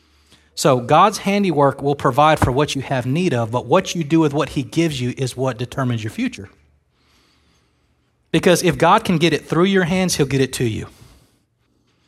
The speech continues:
Say that one more time. If God can get it through your hands, he can get it to you. But so often when God gives us something, what do we do? We grab a hold of it. We say, "This is mine," and we don't want to let it go.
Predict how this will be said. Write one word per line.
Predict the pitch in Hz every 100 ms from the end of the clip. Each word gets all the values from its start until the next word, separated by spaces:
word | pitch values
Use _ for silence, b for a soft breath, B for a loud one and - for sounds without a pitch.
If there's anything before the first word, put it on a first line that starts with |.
| _ _ _ _
Say | -
that | 120 131
one |
more | 147
time. | 147 113 107 139
If | 120
God | 151 170
can | 170
get | 147 143
it | 131
through | - 160 185 285 302
your | 185 139
hands, | 127 143 139
he | 180
can | 170 143
get | 147
it | 143 -
to | 165
you. | 131 107 B B B
But | 175 -
so | - 226
often | 240 202 226 190 139
when | 135 143
God | 170 190 160
gives | 202
us | 190
something, | - 175 170
what | 160
do | 143
we | 135
do? | 123 101 - - - - - - _ _ _ _ _ _ -
We | 131
grab | 151 139
a |
hold | - 165 156
of | 127
it. |
We | 120
say, | 123 123
"This | 127 -
is | 151
mine," | 143 139 139 127 127
and | 147
we | 143
don't | 147 139
want | 143
to | 131
let | 131 123
it |
go. | 117 127 113